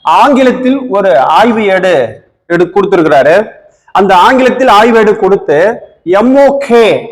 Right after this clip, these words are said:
அப்படிங்கிற பட்டத்தையும் வாங்கியிருக்கிறாரு. யாருன்னு கேட்டா, அங்க பாருங்க, தே போ மீனாட்சி சுந்தரம் தான் எம் ஓ கே அப்படிங்கிற அந்த பட்டத்தை பெற்றிருக்கிறாரு. எதற்கானது அப்படின்னு கேட்டா, தமிழ் ஒலிகள் என்ற ஆங்கிலத்தில் ஆய்வேடு அளித்தவர் யாருன்னு கூட கேட்கலாம், தே போ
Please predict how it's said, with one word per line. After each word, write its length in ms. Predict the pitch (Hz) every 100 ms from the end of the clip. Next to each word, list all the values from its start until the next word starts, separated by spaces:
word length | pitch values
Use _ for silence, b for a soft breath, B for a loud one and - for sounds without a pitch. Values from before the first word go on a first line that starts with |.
| 175
அப்படிங்கிற 340 | 180 185 185 -
பட்டத்தையும் 640 | 196 - - 254 254 233 202
வாங்கியிருக்கிறாரு. 600 | 180 180 147 156 156 151 123
யாருன்னு 300 | 143 190 180 165
கேட்டா, 180 | 165 208
அங்க 140 | 165 151
பாருங்க, 220 | 156 165 190 190 B B _ _ 226
தே 160 | 226 240 240 240
போ 120 | 240 214 220 214 170
மீனாட்சி 340 | 190 196 196 165
சுந்தரம் 280 | 165 156 160
தான் 140 | 208 175 196
எம் 140 | 220 175 175
ஓ 20 | 196 202 -
கே 120 | 180 180 180
அப்படிங்கிற 300 | 160 175 170 160
அந்த 100 | -
பட்டத்தை 340 | 160 175 170 226 285 - B B -
பெற்றிருக்கிறாரு. 540 | 175 196 185 175 180 214 170
எதற்கானது 580 | 220 214 - 220 214
அப்படின்னு 240 | 202 180 165
கேட்டா, 160 | 190 214 190
தமிழ் 260 | 202 262 247 196
ஒலிகள் 320 | 208 214 233 240 185
என்ற 160 | 175 190 160 120 156
ஆங்கிலத்தில் 460 | 196 190 185 208 214 165
ஆய்வேடு 320 | 185 190 180 165
அளித்தவர் 360 | 170 160 170 170 156
யாருன்னு 300 | 180 190 175
கூட 100 | 180
கேட்கலாம், 380 | 160 156 - 135 - B B B -
தே 80 | 214
போ 100 | 214